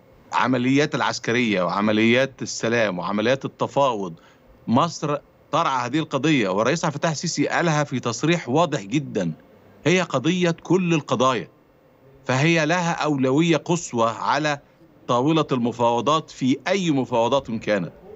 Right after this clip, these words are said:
ودور مصر في، آه، نصيحة الرئيس عبد الفتاح السيسي للفلسطينيين، وقال لهم: "إحنا عندنا تسعة مليون لاجئ،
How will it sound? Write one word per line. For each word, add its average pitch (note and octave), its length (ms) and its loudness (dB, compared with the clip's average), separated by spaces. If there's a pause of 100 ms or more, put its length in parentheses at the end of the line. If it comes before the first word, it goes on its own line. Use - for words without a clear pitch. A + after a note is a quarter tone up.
(320)
ودور E3+ 420 4
مصر F#3+ 460 0
في، D3+ 640 2
آه، A2 280 2
نصيحة D#3 440 0
الرئيس E3 200 2
عبد D#3 120 0
الفتاح D#3+ 220 -2
السيسي D3+ 380 -4
للفلسطينيين، C3 560 0
وقال C3+ 200 4
لهم: D3+ 260 2 (420)
"إحنا D3+ 160 0
عندنا D#3 280 -2
تسعة D#3+ 300 -4
مليون D3+ 360 2
لاجئ، D3+ 320 0